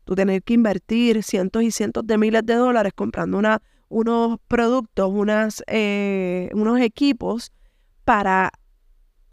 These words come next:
intentar entrar a un mercado que tú no conoces. Así que prefi-, yo preferiría, ¿verdad? Si tú me preguntas a mí, mi sugerencia siempre va a ser, vamos a ir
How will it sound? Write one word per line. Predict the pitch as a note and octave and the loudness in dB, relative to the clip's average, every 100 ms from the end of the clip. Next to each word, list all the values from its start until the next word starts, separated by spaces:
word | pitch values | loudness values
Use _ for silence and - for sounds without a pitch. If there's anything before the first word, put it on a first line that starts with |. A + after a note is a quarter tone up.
| _ - | _ 0
intentar | C4+ B3 A#3 A#3 A3 A3 A3+ A#3 C#4 | 2 2 2 0 0 -2 2 4 4
entrar | C#4+ C#4+ C4+ C4+ | 2 2 2 2
a | C4 | 2
un | C4 C4 | 2 2
mercado | C4 C4+ D#4 D#4 B3+ | 2 0 2 4 4
que | A3+ G#3 | 2 -2
tú | - A3+ A3 | -2 0 2
no | G#3 F#3+ | 2 0
conoces. | F#3+ F#3 E3+ E3+ - | 0 2 0 -4 -6
Así | F3+ B3 | -6 -2
que | A#3+ | -2
prefi-, | A3+ B3 B3+ A3 | 0 -2 -2 -2
yo | C#4 | 0
preferiría, | C#4 E4 C#4 B3+ A#3 G#3+ | 0 -2 -2 0 2 2
¿verdad? | F3+ F#3+ A#3+ | 2 0 -2
Si | G#3 | -4
tú | - G3+ | -2 0
me | A#3 | 0
preguntas | A3+ A3+ A#3 A#3+ | 0 0 0 0
a | A#3+ | 2
mí, | G#3 F#3+ - | 2 0 -2
mi | A3 | -4
sugerencia | - F3 F3+ F3+ G3 A3 | -4 -6 -4 -4 -4 -4
siempre | G#3+ G#3+ A3 | -2 -2 -2
va | A3+ | -4
a | |
ser, | B3+ A#3 | -4 -4
vamos | G3+ F#3+ A#3 | -4 -2 0
a | A3 | 0
ir | B3 C4 | 0 -2